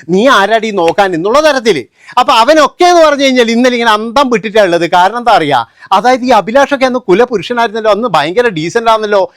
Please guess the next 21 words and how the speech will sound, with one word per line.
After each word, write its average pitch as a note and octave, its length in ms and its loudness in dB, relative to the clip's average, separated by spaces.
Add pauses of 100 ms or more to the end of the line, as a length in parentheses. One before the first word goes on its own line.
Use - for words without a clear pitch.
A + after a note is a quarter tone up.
(160)
ഇന്ന് A#3 280 2
ഇവനൊക്കെ C4 340 0
എന്ന് B3 140 -2
പറഞ്ഞു A3 220 0
കഴിഞ്ഞാൽ G#3+ 280 -2
ഇതുപോലെ A3 380 0
പറയാൻ F#3 380 0
തുടങ്ങിയ F3+ 280 0 (460)
എന്നുള്ള B3 320 2
തരത്തിൽ G#3 320 0
അവനൊന്നും A3 340 -2
ഇപ്പോഴും G#3+ 200 0
മിണ്ടാട്ടമില്ല. G#3+ 680 2 (520)
ഇപ്പൊ A3 120 0 (100)
ഇങ്ങനെയുള്ള B3 460 2 (100)
കുറേ E3 180 0 (180)
ടീമുകളുടെ, E3+ 460 2
ഏതായാലും F#3+ 360 0
ഞാൻ F3 120 0 (100)
അഭി-, D3 280 -6
അഭിമാനിക്കുകയാണ്. F#3+ 840 0